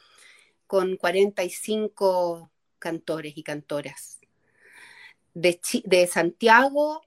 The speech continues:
de provincias, hombres, mujeres, viejos y jóvenes. O sea, una paridad en todo sentido,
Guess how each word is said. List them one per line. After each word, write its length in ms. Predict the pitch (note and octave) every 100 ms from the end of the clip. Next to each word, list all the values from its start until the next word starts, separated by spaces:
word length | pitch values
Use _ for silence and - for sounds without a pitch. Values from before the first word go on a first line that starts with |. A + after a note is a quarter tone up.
| _ -
de 160 | F#3+
provincias, 1080 | - F#3 F3+ G3+ F#3+ - - D#3+ D#3+ - _ -
hombres, 640 | A3 A#3+ B3+ C4+ D#4 -
mujeres, 760 | G3+ G#3 - A3 G#3+ A#3+ C4 - _
viejos 640 | F3 G#3 A#3 A#3+ B3+ B3+ -
y 80 | -
jóvenes. 640 | - E3 D3+ D3+ D#3 - -
O 20 |
sea, 300 | - F3+ - _ _ -
una 240 | G3+ G3+ G3+
paridad 680 | F3 F3 F3+ F#3 F#3 F#3 _ _ _ _ _ _ _ _ _ _ -
en 120 | F3
todo 280 | - G#3+ A3
sentido, 800 | - F#3 - G#3+ A#3 C#4+ A4+